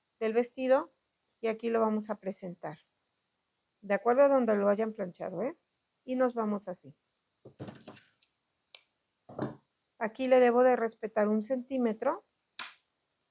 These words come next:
Aquí arriba de, respeto un centímetro porque es lo que voy a comer con la,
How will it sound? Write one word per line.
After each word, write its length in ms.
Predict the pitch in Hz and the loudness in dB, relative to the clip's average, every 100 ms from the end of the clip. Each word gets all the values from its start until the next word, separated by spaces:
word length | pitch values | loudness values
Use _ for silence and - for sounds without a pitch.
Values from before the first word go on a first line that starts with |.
| _ _ _ _ _ _ | _ _ _ _ _ _
Aquí 440 | 190 - 226 214 | -8 -4 -4 -4
arriba 400 | 208 196 208 226 | -2 0 4 6
de, 280 | 226 208 - | 8 6 2
respeto 480 | 196 196 - 208 214 | -2 -4 -4 -4 0
un 180 | 226 262 | 0 2
centímetro 580 | 277 240 233 226 247 214 | 0 0 -2 -2 -2 -4
porque 220 | 190 214 | -6 -6
es 60 | |
lo 160 | 220 226 | -4 -4
que 80 | 226 | 0
voy 180 | 214 214 | 0 0
a 140 | 214 | 0
comer 340 | 214 208 214 | -4 -6 -6
con 320 | - 226 226 220 | -4 -2 0 2
la, 400 | 214 214 220 | 2 2 0